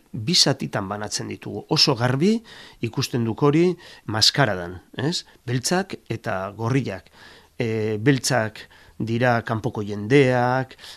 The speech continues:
eh, ga-, gaiztakeriak egiten dituztenak, edo pitokeriak, jende zikina, eh, gizartean ondo, eh, sartua ez dena,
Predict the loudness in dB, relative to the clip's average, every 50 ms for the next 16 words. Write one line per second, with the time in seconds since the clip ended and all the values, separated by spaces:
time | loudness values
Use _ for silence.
0 | -14 _ -8 -6 -6 -6 -6 -6 -8 -8 -8 -8 -8 -8 -8 -4 -2 -2 0 0
1 | -2 -2 -4 -4 -4 -4 -4 -4 -4 -6 -6 -6 -6 -6 -6 -6 -4 0 0 0
2 | 0 0 -2 -4 -6 -6 -8 -10 -8 -6 -6 -6 -6 -6 -8 -6 -4 -2 0 0
3 | 0 0 -2 -2 -4 -6 -6 -8 -8 -8 -8 -8 -6 -6 -4 -2 -2 -4 -4 -6
4 | -6 -4 0 0 2 2 2 0 -2 -4 -6 -10 -16 -20 -20 -20 -20 -12 -8 -6
5 | -6 -4 -4 -4 -2 0 0 0 0 0 -2 -2 -2 -2 0 0 -2 -2 0 0
6 | 0 0 -2 -2 -4 -6 -8 -12 -18 -20 -20 -20 -18 _ -8 -6 -6 -2 0 0
7 | 0 0 0 -4 -6 -4 -2 -2 -2 -2 0 2 2 2 4 4 2 2 0 0
8 | -2